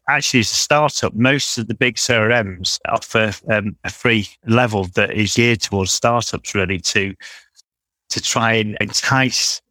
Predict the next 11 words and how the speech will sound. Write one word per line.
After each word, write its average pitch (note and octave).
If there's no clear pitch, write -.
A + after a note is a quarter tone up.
uh, A2
companies G#2
to -
use G#2+
their G#2+
product -
at -
a G#2+
really A2+
early G#2+
stage. D#3+